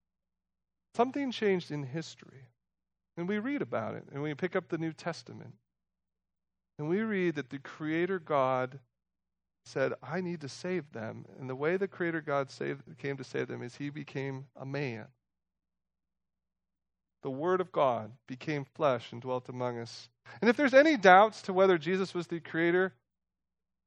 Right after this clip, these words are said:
look at what he did. He spoke and things happened, just like the God of Genesis chapter one. Jesus spoke and the waves and the storm went silent.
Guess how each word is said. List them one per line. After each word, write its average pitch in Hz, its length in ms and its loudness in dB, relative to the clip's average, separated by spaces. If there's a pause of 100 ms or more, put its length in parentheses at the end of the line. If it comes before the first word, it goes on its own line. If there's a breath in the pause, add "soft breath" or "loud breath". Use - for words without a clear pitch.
(240)
look 247 180 4
at 302 120 -2
what 233 160 6
he 202 180 -4
did. 175 300 4
He 220 180 -2
spoke 208 480 6
and 170 140 0
things 180 240 0
happened, 151 480 2
just - 320 0
like 170 280 0
the 156 120 -4
God 143 300 6
of 117 60 -4
Genesis 123 520 -6 (360)
chapter 123 320 0
one. 117 360 -8 (1700)
Jesus 196 320 0
spoke - 960 6 (260)
and 143 120 -2
the 135 60 2
waves 139 800 2 (260)
and 120 100 -6
the 110 40 -6
storm 127 420 0
went 107 160 -8
silent. 104 460 -10